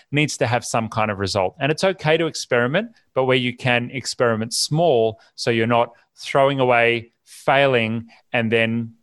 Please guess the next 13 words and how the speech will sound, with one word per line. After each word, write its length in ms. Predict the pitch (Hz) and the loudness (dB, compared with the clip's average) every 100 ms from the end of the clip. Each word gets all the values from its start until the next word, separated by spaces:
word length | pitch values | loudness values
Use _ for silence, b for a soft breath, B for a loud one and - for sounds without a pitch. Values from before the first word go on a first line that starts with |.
| _ _ | _ _
you 60 | 131 | 0
know, 140 | 117 | 0
potentially 600 | 117 135 123 127 123 120 | 0 -6 -4 -4 -2 -4
bruising 500 | 117 123 127 113 123 | -2 0 0 0 0
your 180 | 117 113 | 2 2
ego 380 | 123 117 113 120 | 2 2 4 2
or, 600 | 131 120 113 110 107 113 | 2 2 2 4 2 0
or, 360 | - 113 110 107 | 0 2 2 0
you 180 | 127 110 | 0 0
know, 140 | 110 | 0
losing 500 | 123 127 139 123 117 | 0 0 0 0 0
out 320 | 117 110 - | 2 0 -4
because 560 | 120 - 110 104 98 | -12 -2 0 0 -4